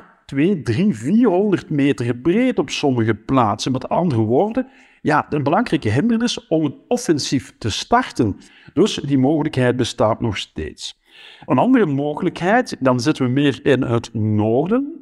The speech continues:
dan zitten we bij Luhansk. Ja. Ehm, in Luhansk, en dan spelen we eigenlijk met het idee van heruitgave van het Kharkov-offensief van september vorig jaar.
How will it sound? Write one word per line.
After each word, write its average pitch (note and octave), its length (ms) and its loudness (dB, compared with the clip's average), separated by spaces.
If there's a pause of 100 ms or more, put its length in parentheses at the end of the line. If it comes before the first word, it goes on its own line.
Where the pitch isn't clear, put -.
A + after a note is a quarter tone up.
dan A#2+ 200 2
zitten B2 240 0
we A#2 120 4
bij G2 180 2
Luhansk. A#2+ 1000 -2 (680)
Ja. A#2+ 360 -2 (400)
Ehm, C#3+ 360 0
in D3+ 160 0
Luhansk, G3+ 500 -2
en C#3+ 80 -2
dan C#3 100 -2
spelen G3 280 -2
we F#3 80 4
eigenlijk F3 320 0
met E3+ 120 -2
het - 120 -18
idee D#3 400 -4
van C#3+ 200 -2
heruitgave D3 1040 0
van C3+ 380 -2
het B2+ 180 -2
Kharkov-offensief D#3+ 1120 -4
van B2+ 160 0
september A#2+ 520 0
vorig G#2 540 -4
jaar. G#3+ 400 2